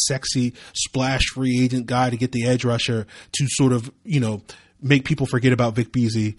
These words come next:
who do you think the Falcons, what position do you think the Falcons should go after and on?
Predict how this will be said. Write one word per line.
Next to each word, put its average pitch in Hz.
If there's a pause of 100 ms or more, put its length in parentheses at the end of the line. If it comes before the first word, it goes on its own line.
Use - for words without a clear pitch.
(180)
who 202
do 220
you 214
think 151
the 139
Falcons, 104
what 190
position 170
do 156
you 185
think 135
the 113
Falcons 113
should 104
go 107
after 101
and 101
on? 95